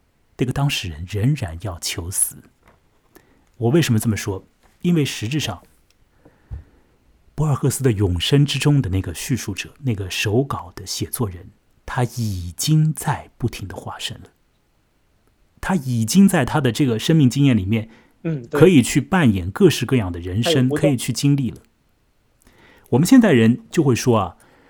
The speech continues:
Speaker 2: 哎。
Speaker 1: 呃，体验非常重要，我好像要体验各种各样的东西啊，体验多了以后，我的生命啊，好像就更有价值，等等等等。啊，对于那个永生者来说，这种转化，这种身份的变异啊，一点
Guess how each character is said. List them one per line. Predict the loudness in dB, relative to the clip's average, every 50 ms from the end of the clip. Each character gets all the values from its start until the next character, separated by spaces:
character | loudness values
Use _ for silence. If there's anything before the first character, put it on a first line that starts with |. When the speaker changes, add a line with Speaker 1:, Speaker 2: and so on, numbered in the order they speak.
| _ _ _
Speaker 2:
哎。 | -6 -4 -2
Speaker 1:
呃， | -2 -2 -4 -4
体 | -4 -6 -4 -4 -4 -2
验 | 2 2 2 2
非 | 2 2 0
常 | 0 2 0
重 | 0 2 2 2 2
要， | 0 -2 -4 0
我 | 0 0
好 | 2 2
像 | 0 0 0
要 | 0 -2
体 | -2 -4 -8 -10 -8 -4
验 | -2 -2 -2
各 | 2 0 0
种 | 0 0 0
各 | 0
样 | -2 -2 -2
的 |
东 | -2 0 0 0
西 | 0 -2 -4 -8
啊， | -8 -8
体 | -10 -12 -12 -6
验 | -2 -2 -2 0
多 | 2 2 0
了 | 2 0
以 | -2
后， | -2 0 0 -2
我 | -2 -2
的 | -4 -6
生 | -4 0 0 2
命 | 2 2 2 0
啊， | -2 -4
好 | -8 -8
像 | -4 -2 -2 0
就 | 0 0 0
更 | 0 -2 -2
有 | -2 -2
价 | -2 -4 -6 -6 -6 -8
值， | -10 -10 -12 -12
等 | -14 -16 -16 -16
等 | -16 -16 -18 -20
等 | -20 -20 -20
等。 | -20 -20 _ _ _ _ _ _ _ _ _ _ _ _ _ _ _ _ _ _ _ _ _ _ _ _ _ _
啊， | -8 -6
对 | -2 -2 0
于 | 0 2
那 | 0 0 0
个 | -2
永 | -4 -6 -6 -6 -6
生 | -2 0 0
者 | 0 -2 -6 -10
来 | -14 -14 -14
说， | -14 -12 -12 -14 -16 -18 _ _ _ _ _ _ _ _ _ _ _ _ _ _ _ _ _ _
这 | -6 -4 -4
种 | -4 -6 -8
转 | -8 -10 -12 -12 -14
化， | -16 -14 -12 -14 -14 -14 _ _ _ _
这 | -4 -2 -2
种 | 0 0
身 | 0 0 2 2 2
份 | 2 0
的 | -2 -2
变 | -2 0 0 0 0 -2
异 | -4 -6 -8 -10 -12 -18
啊， | -20 _ _ _ _ _ _ _ _ _ _ _ _ _ _ _ _ _ _ _ _ _
一 | -8 -8
点 | -8 -8 -12 -14 -12